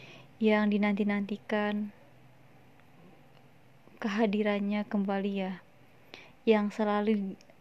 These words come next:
hadir di setiap doa mereka, yang menginginkan yang terbaik untuk kita ya. Ya, seberapa lelah sih kita dibandingkan mereka ya?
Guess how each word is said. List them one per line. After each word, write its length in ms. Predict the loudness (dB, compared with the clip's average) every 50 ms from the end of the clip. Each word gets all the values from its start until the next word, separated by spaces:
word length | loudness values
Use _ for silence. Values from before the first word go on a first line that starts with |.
| -16
hadir 560 | -12 -10 -4 0 2 2 4 4 4 4 4
di 80 | 2 -2
setiap 400 | -4 -6 -2 0 0 0 0 -2
doa 240 | -4 -4 -2 -2 -2
mereka, 560 | -2 -2 -4 -4 -6 -6 -6 -4 -2 -2 0
yang 160 | 0 0 0
menginginkan 640 | 0 0 0 0 0 -2 -4 -4 -2 -2 -2 -2 -2
yang 80 | -2 -4
terbaik 320 | -4 -4 -2 -4 -4 -4
untuk 160 | -6 -8 -8
kita 240 | -8 -10 -8 -6 -4
ya. 240 | -4 -4 -6 -6 -10 -12 -16 -20 -20 -20 -20 -20 -20 -20 -20 -18 -18 -18 -18 -18 -20 -20 -10 -6
Ya, 480 | -6 -4 -4 -4 -4 -6 -8 -8 -12 -14 -20 -20 -20 -20 -20 -20 -20 -20 -20 -20 -20 -20 -20 -20 -20 -20 -20 -20 -20 -20 -20 -20 -20 -20 -20 -20 -20 -20 -20 -20 -20 -16
seberapa 480 | -2 0 0 4 4 2 4 4 4
lelah 240 | 4 6 4 2 2 0
sih 160 | -2 -4 -2
kita 180 | -2 0 0 2
dibandingkan 560 | 2 2 2 2 0 0 0 -2 -2 -2 -2
mereka 400 | -2 -4 -4 -6 -8 -6 -6 -6
ya? 220 | -4 -6 -6 -10